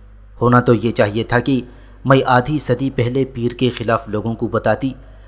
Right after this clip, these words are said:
और लोग उसे धुतकार देते, लेकिन मैं देख और सुन रही थी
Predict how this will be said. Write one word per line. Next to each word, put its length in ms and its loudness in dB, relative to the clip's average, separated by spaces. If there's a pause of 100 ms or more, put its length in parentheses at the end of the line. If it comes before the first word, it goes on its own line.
(220)
और 220 2
लोग 360 -2
उसे 200 -2
धुतकार 400 0
देते, 340 -4 (640)
लेकिन 400 2
मैं 260 0
देख 300 4
और 140 4
सुन 200 0
रही 200 2
थी 240 -4